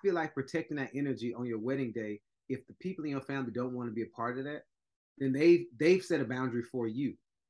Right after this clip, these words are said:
Then you don't have to include them in that. You know what I mean? And it sounds, it sounds harsh, but as you start to curate your own family, like, that is, like, one of the main things, like, yo,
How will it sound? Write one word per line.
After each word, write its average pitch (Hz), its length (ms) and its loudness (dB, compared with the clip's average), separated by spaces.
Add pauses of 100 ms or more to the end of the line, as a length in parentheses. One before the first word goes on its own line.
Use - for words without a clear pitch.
(260)
Then 127 140 0
you 160 80 4
don't 165 100 4
have 147 200 -2
to 151 40 -2
include 175 440 -2
them 107 140 -4
in 95 80 -10
that. 92 160 -16
You 117 100 -6
know 131 80 -2
what 131 40 -2
I 131 40 0
mean? 139 240 0
And 135 80 0
it 139 160 -2
sounds, 185 500 2
it 147 140 -2
sounds 185 360 0
harsh, 190 340 -2 (760)
but 143 100 -2
as 143 280 0
you 170 80 0
start 170 420 0
to 135 220 0 (180)
curate 160 460 4
your 143 120 -2
own 147 240 -2
family, 170 460 -2 (440)
like, 120 340 -4 (480)
that 160 300 0
is, 135 180 0
like, 135 180 0
one 139 160 0
of 143 40 2
the 135 80 2
main 143 320 0
things, 156 300 0
like, 135 240 -4
yo, 139 340 -2